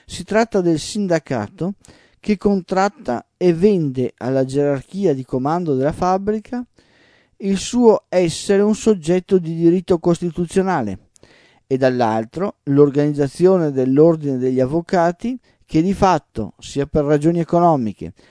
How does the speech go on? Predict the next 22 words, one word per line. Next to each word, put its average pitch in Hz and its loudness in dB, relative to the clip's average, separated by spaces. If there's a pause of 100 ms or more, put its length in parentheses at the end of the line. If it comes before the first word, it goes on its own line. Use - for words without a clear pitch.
(140)
sia 180 0
per 170 4
giustificazioni 170 0
opportunistiche 156 -2
e 135 0
criminali 151 -4
che 139 0
loro 160 4
definiscono 139 -6
etiche, 147 -4 (580)
di 180 -4
fatto 123 -2 (160)
impediscono 151 0
l'esercizio 139 -2
della 123 -2
giustizia. - -14 (720)
Su - -6
questa 247 4
situazione 160 -2
di 147 -6
impotenza 190 -2
psicologica 143 -4